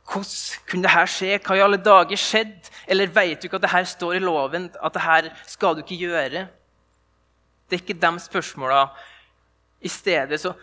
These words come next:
altså Jesus kommer, og så legger han ikke mer skam på den skammen hun allerede har. Han knuser ikke hjertet hennes mer enn det, det all-, enn det som allerede har skjedd. Hun er mest sannsynlig på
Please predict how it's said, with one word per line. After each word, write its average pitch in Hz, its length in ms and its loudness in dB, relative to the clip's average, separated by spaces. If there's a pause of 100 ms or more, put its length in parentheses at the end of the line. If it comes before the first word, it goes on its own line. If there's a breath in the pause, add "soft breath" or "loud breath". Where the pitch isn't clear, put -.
altså 175 160 -4
Jesus 185 420 0
kommer, 175 240 0
og - 60 -4
så 202 100 2
legger 160 320 2
han 139 80 -8
ikke 185 240 -6
mer 185 480 0
skam 165 600 0 (420 soft breath)
på 175 140 -4 (100)
den 160 160 -6
skammen 151 320 0
hun 151 140 -2
allerede 143 340 -2
har. 127 320 -2 (1400 loud breath)
Han 170 100 0
knuser 208 520 -4
ikke 190 160 -2
hjertet 190 260 0
hennes 147 320 -6
mer 160 400 -4 (240 loud breath)
enn 156 160 -8
det, 143 300 0 (500)
det 143 160 -4
all-, 156 320 -2
enn 160 320 -2
det 151 80 0
som 175 160 -8
allerede 151 320 0
har 147 80 -2
skjedd. 139 480 -10 (320 loud breath)
Hun 190 240 6
er 180 160 4
mest 180 240 -2
sannsynlig 175 320 -8
på 185 80 -10